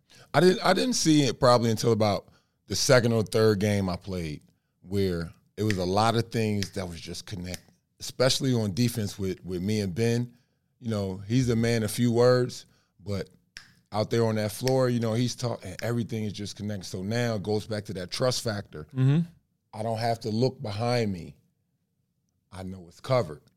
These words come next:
Speaker 1: I know Ben got him one-on-one straight up, so I ain't gotta go double. Now Rip can stay home. Chauncey, you stay home.
Speaker 2: Uh-huh.
Speaker 1: Tay, you stay home.
Speaker 2: Uh-huh.
Speaker 1: So as you mentioned, yeah, I was like, "All right." Then the bench,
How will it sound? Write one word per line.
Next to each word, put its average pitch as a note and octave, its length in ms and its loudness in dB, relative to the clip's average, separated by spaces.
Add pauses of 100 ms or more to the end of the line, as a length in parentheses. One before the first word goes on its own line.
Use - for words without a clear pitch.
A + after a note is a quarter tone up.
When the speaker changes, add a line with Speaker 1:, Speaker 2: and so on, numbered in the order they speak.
(320)
Speaker 1:
I G2+ 80 -10
know B2+ 240 0
Ben A#2 300 0
got G2 200 -4
him F#2+ 260 -6
one-on-one G#2+ 520 -2
straight G#2 320 -4
up, F#2 180 -8
so G#2 160 -6
I A2+ 180 -2
ain't A2 100 0
gotta G2+ 160 0
go G2+ 180 -2
double. F#2 380 -2 (360)
Now A#2+ 320 0
Rip C#3+ 300 0
can G#2+ 100 -6
stay G#2+ 200 -4
home. G#2 320 -6
Chauncey, D3 380 0
you C3+ 140 -2
stay F#2+ 200 -6
home. F2+ 220 -10
Speaker 2:
Uh-huh. B2 240 8
Speaker 1:
Tay, - 80 8
you D3+ 220 4
stay A2+ 240 -2
home. F#2 200 -4
Speaker 2:
Uh-huh. C3 260 6 (220)
Speaker 1:
So G#2+ 280 0
as F#2 260 0
you A2+ 60 2
mentioned, B2 400 0
yeah, A2+ 320 2 (440)
I - 40 -20
was - 160 -20
like, - 80 -20 (100)
"All - 60 -20
right." - 580 -20
Then B2 120 0
the B2 80 2
bench, - 540 2